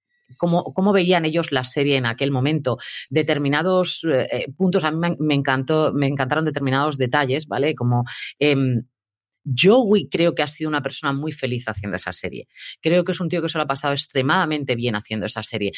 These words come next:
Creo que el hecho de que entre todos ellos jugaran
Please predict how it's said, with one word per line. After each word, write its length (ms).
Creo 160
que 80
el 60
hecho 180
de 120
que 180
entre 300
todos 340
ellos 240
jugaran 640